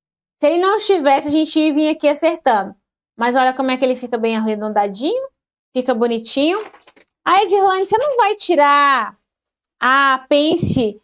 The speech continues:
aqui se ele fica muito largo em você? Olha, eu vou ser muito sincera. Se aqui ficar muito frouxo, é preferível vir entrando aqui, ó,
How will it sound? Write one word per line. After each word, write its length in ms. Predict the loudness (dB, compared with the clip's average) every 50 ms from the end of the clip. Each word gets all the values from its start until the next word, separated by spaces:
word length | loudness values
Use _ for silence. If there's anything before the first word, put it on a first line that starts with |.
| _ _ _ _
aqui 840 | -2 -2 -2 -2 -4 _ -12 -6 -2 0 0 2 0 0 -2 -6 -10 _ _ _
se 160 | _ -4 -2 0
ele 220 | 0 0 0 -2
fica 480 | -4 -2 -2 -2 -2 0 0 0 0 0
muito 560 | 0 0 0 0 0 0 -2 -2 -2 -2 0
largo 1120 | 0 2 2 2 2 2 2 2 2 2 2 2 2 2 0 0 -2 -2 -2 -2 -2 -2 -2
em 100 | -4 -4
você? 640 | -4 -4 -6 -6 -6 -6 -2 -2 0 0 0 -2 -4 _ _ _ _ _ _ _ _ _ _ -2
Olha, 320 | 0 2 2 2 0 -2 -4 -6 -2
eu 200 | 0 2 2 4
vou 120 | 2 2 0
ser 200 | 0 0 0 0
muito 180 | 0 -2 -4
sincera. 680 | -2 -2 -2 -2 0 0 2 2 2 2 2 0 -4 -6 _ _ _ _ _ _
Se 320 | -10 -8 -4 0 0 2 4 4 2 2
aqui 280 | 0 -2 0 0 0 0
ficar 400 | 0 -2 -4 -2 -2 -2 -2 0
muito 320 | 0 0 0 0 -2 -4
frouxo, 720 | -4 -2 0 2 2 4 4 2 2 0 -4 -4 -4 -4 -6 _ _ _ _ _
é 80 | -4 -2
preferível 560 | 0 -2 -2 0 0 0 2 2 2 2 2
vir 80 | 2 0
entrando 440 | 0 0 0 2 2 2 2 0
aqui, 320 | -2 -4 -6 -4 -2 0 2
ó, 220 | 2 0 -2 -6